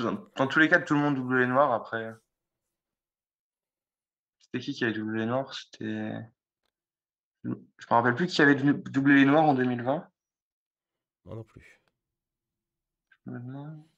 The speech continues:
Speaker 2: C'était Maxime, hein ? C'était Maxime. Non, il a doublé les blancs.
Speaker 1: Ah, il avait
Speaker 2: Pardon.
Speaker 1: doublé les blancs, Maxime, justement. Contre Caron Heising. Non, oui, si, si, c'est ça. Allez.
Speaker 2: Ouais, il avait battu Ding, d'ailleurs.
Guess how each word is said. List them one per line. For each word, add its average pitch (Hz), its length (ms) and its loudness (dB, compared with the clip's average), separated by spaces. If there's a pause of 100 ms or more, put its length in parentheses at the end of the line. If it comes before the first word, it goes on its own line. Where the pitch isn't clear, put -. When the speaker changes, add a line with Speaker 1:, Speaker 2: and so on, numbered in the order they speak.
(480)
Speaker 2:
C'était - 180 -4
Maxime, 180 380 -4
hein ? - 100 -12 (420)
C'était - 220 -6
Maxime. 185 340 -6 (840)
Non, 226 180 4
il 160 80 2
a 156 80 4
doublé 185 220 4
les 175 80 2
blancs. 143 240 0
Speaker 1:
Ah, 151 80 6
il 143 60 8
avait 131 100 8
Speaker 2:
Pardon. 127 80 4
Speaker 1:
doublé 131 180 6
les 135 80 6
blancs, 147 320 6
Maxime, 110 340 -2
justement. 107 380 -4 (920)
Contre - 220 -6
Caron 135 320 6
Heising. 110 500 -2 (580)
Non, 123 320 0
oui, 117 100 -10
si, 113 200 -8
si, - 160 -2
c'est - 160 -14
ça. 113 180 -14 (1120)
Allez. 110 220 -10 (2250)
Speaker 2:
Ouais, 131 80 -8
il 107 40 -6
avait 87 100 -8
battu 127 260 -12
Ding, 87 200 -10
d'ailleurs. - 260 -12